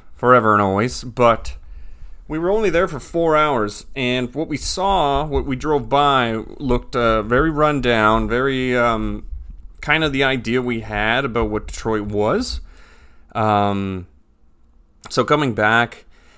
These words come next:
I knew it was gonna be cold. You know, living in Florida, we're gonna go up,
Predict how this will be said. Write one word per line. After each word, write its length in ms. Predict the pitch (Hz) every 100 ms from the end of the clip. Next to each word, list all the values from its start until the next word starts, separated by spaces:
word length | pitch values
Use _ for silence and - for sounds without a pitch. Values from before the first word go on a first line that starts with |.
| -
I 100 | -
knew 100 | 113
it 60 | 131
was 80 | 123
gonna 120 | 123
be 80 | 107
cold. 640 | - 110 113 117 120 - -
You 80 |
know, 220 | 110 104 107
living 340 | 110 113 113
in 80 | 104
Florida, 500 | - 120 117 110 107
we're 140 | 107
gonna 160 | 110 107
go 240 | 110 107
up, 320 | 107 104 -